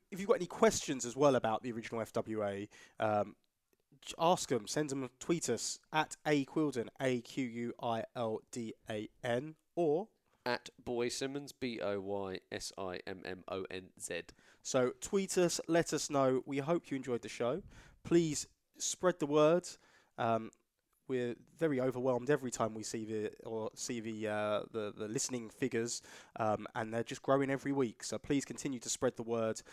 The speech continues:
Speaker 1: um, whilst we can continue to have an excuse to take a walk down memory lane and reminisce about old times.
Speaker 2: Yeah, and hopefully next week neither of us will have this cold, so we'll be a little bit more coherent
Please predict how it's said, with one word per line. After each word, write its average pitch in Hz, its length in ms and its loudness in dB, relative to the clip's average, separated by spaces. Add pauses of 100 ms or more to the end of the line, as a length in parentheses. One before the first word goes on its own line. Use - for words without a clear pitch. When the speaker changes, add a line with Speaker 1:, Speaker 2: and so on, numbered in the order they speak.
(260)
Speaker 1:
um, 101 400 0 (260)
whilst 110 380 -2
we 113 300 -4 (420)
can 107 360 -4 (180)
continue 110 720 -6
to 107 180 -2
have 107 200 -2
an 104 80 -10
excuse - 600 -8
to 101 300 -4 (420)
take 190 280 2
a 165 40 2
walk 156 320 0
down 113 240 4
memory 139 340 2
lane 123 380 4
and 101 220 -6
reminisce 113 540 -2
about 98 360 -6
old 110 320 -6
times. 95 720 -10
Speaker 2:
Yeah, 127 120 -4 (100)
and 117 100 -6
hopefully 135 300 -2
next - 260 -6
week 107 240 -6
neither 117 200 -6
of - 20 -4
us - 140 -8
will 110 80 -6
have 104 160 -6
this - 160 -10
cold, 95 420 -4 (460)
so 101 520 0
we'll 101 120 -8
be 101 100 -4
a 98 60 -4
little 104 240 -4
bit 95 180 -10
more 98 360 -6
coherent 80 560 -10